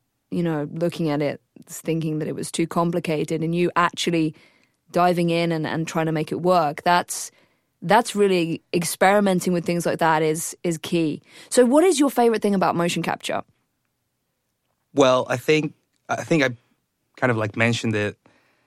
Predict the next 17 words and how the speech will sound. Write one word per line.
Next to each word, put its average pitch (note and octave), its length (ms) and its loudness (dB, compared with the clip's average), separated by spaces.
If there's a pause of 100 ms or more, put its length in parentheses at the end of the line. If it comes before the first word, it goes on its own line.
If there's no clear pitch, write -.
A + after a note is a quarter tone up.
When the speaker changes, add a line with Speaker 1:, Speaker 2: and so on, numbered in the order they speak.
(880)
Speaker 2:
My, B2 140 2
my A#2+ 140 0
favorite C3+ 340 0
thing A#2 200 -2
is G#2+ 120 -4
just G#2+ 180 -4
that G2 200 -6
perfect, G2+ 440 -4 (800)
uh, G2+ 180 -6
uh, G#2+ 140 2
harmony G#2 580 -2 (100)
between F#2+ 500 -12 (320)
technology G2 640 -8
and F#2+ 120 -10
art. F2+ 220 -8 (420)
That's, G#2 300 -2
like, G2 340 -2